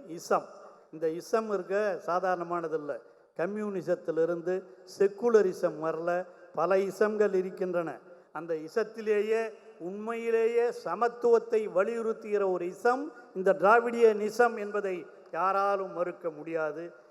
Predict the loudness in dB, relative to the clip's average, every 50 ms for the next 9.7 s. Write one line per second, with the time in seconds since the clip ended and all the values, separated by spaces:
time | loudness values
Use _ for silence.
0 | _ _ -8 -4 -4 -4 -4 -4 -8 -8 -8 -10 -10 -10 -10 -8 -8 -8 -8 -4
1 | -2 0 0 0 0 -4 -6 -10 -10 -10 -12 -12 -10 -10 -10 -10 -10 -12 -14 _
2 | _ _ _ _ -14 -12 -8 -8 -6 -4 -6 -6 -8 -12 -20 -20 _ _ -4 -2
3 | 0 0 0 0 -2 -4 -8 -10 -10 -10 -10 -8 -8 -10 -10 -10 -8 -6 -4 -2
4 | -2 -4 -6 -10 -18 -20 -20 -16 -12 -10 -10 -6 -6 -4 -6 -6 -8 -8 -8 -8
5 | -6 -6 -4 -4 -6 -6 -6 -8 -10 -10 -10 -8 -8 -6 -4 -4 -6 -6 -10 -16
6 | -16 -14 -10 -6 -4 -4 -4 -4 -4 -6 -8 -8 -8 -12 -16 -14 -14 -14 -16 -18
7 | _ _ _ _ _ -8 -4 -4 -4 -4 -4 -4 -4 -4 -4 -6 -8 -8 -6 -6
8 | -8 -10 -10 -12 -12 -12 -12 -10 -6 -6 -6 -6 -6 -8 -12 -18 -20 -20 -20 _
9 | _ _ -16 -14 -6 -4 -2 -2 0 0 -2 -2 -4 -6